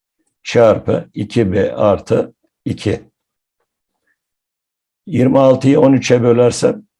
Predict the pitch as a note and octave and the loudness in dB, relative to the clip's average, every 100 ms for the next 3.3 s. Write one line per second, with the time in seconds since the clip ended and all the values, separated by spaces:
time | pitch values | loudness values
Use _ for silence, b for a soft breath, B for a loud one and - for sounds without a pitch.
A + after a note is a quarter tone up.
0 | _ _ - A2+ - A#2+ C3 - _ _ | _ _ -10 -10 -4 -4 -4 -10 _ _
1 | _ _ _ _ - A2 A#2+ - A2 G#2 | _ _ _ _ -6 0 0 0 -2 0
2 | G#2 G#2 G#2+ - B2 - _ A#2 F#2+ A2 | 0 2 0 -4 -6 -6 _ -14 -4 -4
3 | G#2+ - | -4 -12